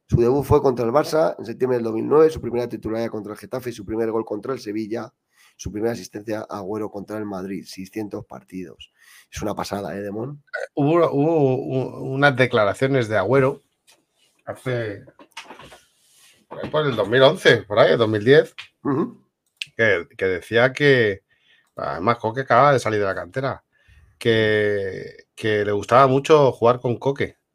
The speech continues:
Speaker 2: porque, eh, sabía dónde estaba en cada momento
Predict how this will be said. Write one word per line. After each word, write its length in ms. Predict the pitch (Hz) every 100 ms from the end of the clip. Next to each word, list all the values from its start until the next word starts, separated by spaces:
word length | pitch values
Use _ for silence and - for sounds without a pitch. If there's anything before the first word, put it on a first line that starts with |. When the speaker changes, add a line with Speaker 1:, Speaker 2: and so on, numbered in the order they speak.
| _ - - - - _ _
Speaker 2:
porque, 580 | 117 104 110 104 107 -
eh, 320 | 117 107 101
sabía 380 | - 107 127 151
dónde 220 | 151 147
estaba 240 | 123 131 139
en 80 | 131
cada 180 | 123
momento 540 | 104 95 117 110 -